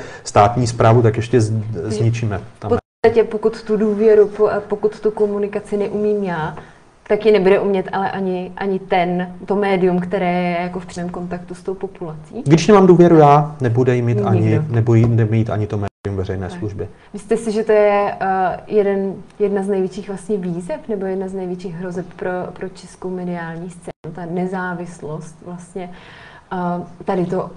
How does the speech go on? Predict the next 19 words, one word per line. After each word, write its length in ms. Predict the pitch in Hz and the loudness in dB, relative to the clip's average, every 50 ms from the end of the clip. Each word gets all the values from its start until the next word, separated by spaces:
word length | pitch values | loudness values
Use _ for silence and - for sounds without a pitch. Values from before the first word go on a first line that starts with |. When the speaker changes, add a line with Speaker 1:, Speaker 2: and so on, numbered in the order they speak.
| - - | -10 -8
Speaker 2:
útočení, 720 | 214 180 - 202 185 180 - - 180 165 160 160 160 151 | -8 -4 -2 -4 -4 -4 -6 -8 -6 -6 -6 -6 -6 -8
to 120 | 180 165 | -8 -10
nějaké 340 | 170 170 170 170 165 170 180 | -10 -10 -10 -10 -10 -10 -12
jako 160 | 170 175 - - _ _ - | -10 -12 -14 -16 _ _ -10
ohrožování 680 | 175 156 185 190 180 165 175 180 170 165 160 160 160 156 151 | -8 -6 -4 -4 -4 -4 -4 -4 -4 -6 -6 -8 -8 -8 -8
té 120 | 156 160 165 | -10 -10 -10
kredibility? 600 | 180 180 170 165 151 151 147 147 151 151 - - - - - - - - | -10 -10 -8 -8 -8 -8 -8 -10 -12 -14 -16 -16 -16 -16 -18 -20 -4 0
Speaker 1:
Já 100 | 123 131 | 2 4
myslím, 280 | 160 165 170 196 190 170 | 4 4 4 4 6 6
že 100 | 170 170 | 4 4
to 440 | 175 - 180 175 175 170 143 - 127 | 4 4 6 6 6 6 4 4 2
je 380 | 127 131 127 110 135 131 151 147 147 - - - - - 123 120 120 120 123 117 117 - | 2 2 2 2 4 4 4 2 2 -6 -16 -20 -14 -12 -10 -10 -8 -8 -8 -10 -12 -8
prostě, 440 | - 131 131 120 - - - - 156 | -6 -4 -4 -4 -4 -4 0 2 4
eh, 220 | 151 151 147 127 - - - 139 127 123 120 117 117 113 92 90 | 6 6 4 2 0 -4 -4 -2 0 2 4 4 2 2 0 0
budování, 960 | 123 113 117 120 127 147 139 143 135 135 135 131 135 135 135 135 139 139 135 | 0 4 6 8 8 8 8 8 8 8 8 6 6 4 2 2 0 -2 -2
záměrné 580 | 139 120 117 120 120 123 131 135 127 135 135 131 | -2 2 4 4 4 4 4 2 2 0 -2 0
budování 480 | 120 120 120 131 123 127 120 123 135 127 | 2 2 2 2 2 2 2 2 0 -2
společnosti 640 | - - 123 120 120 117 - 135 123 - - - 139 | -2 -2 -2 -2 -2 -2 -4 -6 -6 -6 -4 -2 0
nedůvěry, 600 | 131 120 113 113 113 117 110 101 104 101 104 | 0 2 4 4 6 6 6 6 4 2 2